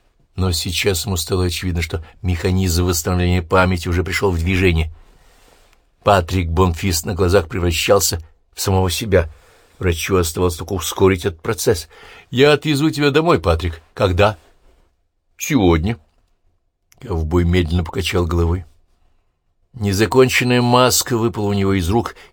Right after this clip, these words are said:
и он перевел на нее глаза. «Ну вот и все. Это билет в один конец.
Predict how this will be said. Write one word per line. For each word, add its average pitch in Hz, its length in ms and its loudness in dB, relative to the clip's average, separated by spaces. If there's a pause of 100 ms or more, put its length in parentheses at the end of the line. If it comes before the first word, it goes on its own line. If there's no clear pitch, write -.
и - 40 -4
он 90 120 0
перевел 90 280 0
на 92 80 0
нее 87 200 0
глаза. 82 400 0 (800)
«Ну 127 200 -4
вот 135 280 -4
и 135 160 -2
все. 92 640 -2 (200)
Это 90 280 -10
билет 87 360 -4
в - 60 -8
один 87 280 -4
конец. 80 560 -4